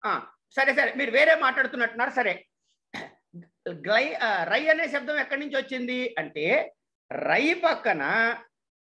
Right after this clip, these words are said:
ఉక్ అనే శబ్దం ఉంది. ఐకారము అచ్చు,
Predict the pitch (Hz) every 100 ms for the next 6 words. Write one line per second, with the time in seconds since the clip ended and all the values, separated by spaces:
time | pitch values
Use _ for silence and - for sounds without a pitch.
0 | - 196 330 - 359 339 311 254 226 226
1 | 277 214 208 - - _ _ _ _ _
2 | _ _ _ - 175 269 285 302 302 302
3 | 294 262 262 - 247 214 226 -